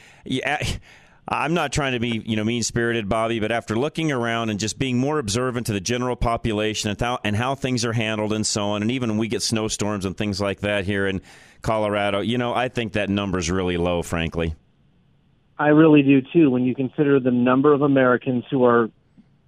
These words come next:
Speaker 2: obese, type two diabetic, heart problems, and hypertension, all due to a really bad diet. That's gonna come into play in ways that I'm not even sure the numbers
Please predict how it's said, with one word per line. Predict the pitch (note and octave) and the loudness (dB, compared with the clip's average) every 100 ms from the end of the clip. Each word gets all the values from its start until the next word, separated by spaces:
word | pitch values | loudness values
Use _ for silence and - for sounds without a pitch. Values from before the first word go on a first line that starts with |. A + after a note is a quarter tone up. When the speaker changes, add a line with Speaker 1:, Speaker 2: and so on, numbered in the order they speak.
| _ - | _ -2
Speaker 2:
obese, | C3+ A#2+ C3+ E3+ - - _ _ | 0 4 4 2 -2 -20 _ _
type | D3+ D3+ - | -2 -2 0
two | E3 | 2
diabetic, | D3 C#3 B2 A#2+ A2 - _ _ | 4 4 2 2 -2 -4 _ _
heart | - D3+ - | -4 -4 -4
problems, | - C3+ A#2+ B2 B2 - _ _ _ _ - | -2 0 2 0 -2 -6 _ _ _ _ -10
and | A#2 | -2
hypertension, | C#3+ C3+ C3 D#3 C#3 B2 G#2+ | -2 0 0 0 0 -4 -6
all | B2+ D3 D#3 | 2 6 6
due | D3 D3 C#3+ - | 4 2 0 0
to | B2+ | 0
a | |
really | A2+ A2+ C#3 C#3+ C3+ | 2 4 6 6 2
bad | B2 - C3+ C3+ A#2+ C3 | 0 -2 2 2 0 -2
diet. | B2 C3+ E3+ _ _ _ _ _ _ - A#2 | 0 0 -2 _ _ _ _ _ _ -20 0
That's | C#3 D3 - | 2 2 -2
gonna | E3+ D3+ | -6 0
come | E3 D3+ | 2 2
into | C#3 | 0
play | - D#3 C#3+ | -2 2 2
in | C#3 C3 | 4 4
ways | C3 C3 | 4 4
that | A#2+ | 4
I'm | B2 C3+ | 2 4
not | B2+ | 2
even | A#2+ A#2+ | 0 -4
sure | - B2 | -4 -2
the | A#2 | 0
numbers | A2+ A2 A2 | 0 0 0